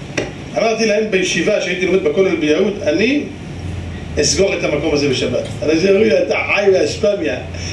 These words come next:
אף אחד לא הצליח לסגור את זה." אמרתי להם, "אני אסגור את זה."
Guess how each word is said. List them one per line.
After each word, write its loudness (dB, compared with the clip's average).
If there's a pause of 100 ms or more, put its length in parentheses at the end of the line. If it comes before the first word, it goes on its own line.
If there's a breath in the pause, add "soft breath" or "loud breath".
(160 loud breath)
אף -2
אחד -2
לא 4
הצליח 0
לסגור 2
את 0
זה." 0
אמרתי 0
להם, 0
"אני 0
אסגור -2
את -2
זה." -6